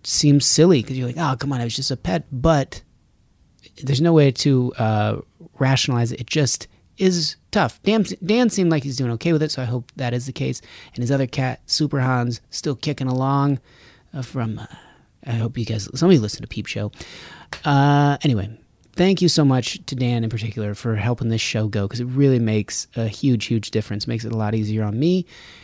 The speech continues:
And, okay, let's get out of here. This is a song that, um, given that it's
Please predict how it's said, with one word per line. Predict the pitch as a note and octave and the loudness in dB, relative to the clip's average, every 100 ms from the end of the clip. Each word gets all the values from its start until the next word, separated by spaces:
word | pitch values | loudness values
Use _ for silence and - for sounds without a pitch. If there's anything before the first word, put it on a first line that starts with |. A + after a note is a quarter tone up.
| - _ | -20 _
And, | B2 A#2 A2+ A2 A2 G#2+ G#2 _ _ _ _ _ | -4 0 0 0 0 -2 -6 _ _ _ _ _
okay, | E3 C#3+ G#2+ - | 2 2 -2 -2
let's | C#3 E3+ | 0 2
get | - C#3+ | 2 2
out | C#3+ | 2
of | C3+ | 0
here. | A#2+ C#3+ C#3 | 0 0 2
This | C3+ D#3+ | 2 2
is | E3+ | 2
a | |
song | - D#3 D3+ D3+ | 2 2 2 4
that, | C#3+ A#2+ C3 B2+ - | 2 2 0 0 -2
um, | C3+ C3 B2 A#2+ A#2+ A2+ - _ _ _ - | 0 2 2 2 0 -2 -6 _ _ _ -6
given | - C3 B2 | -2 2 2
that | A#2+ | 2
it's | A#2+ - | 0 -4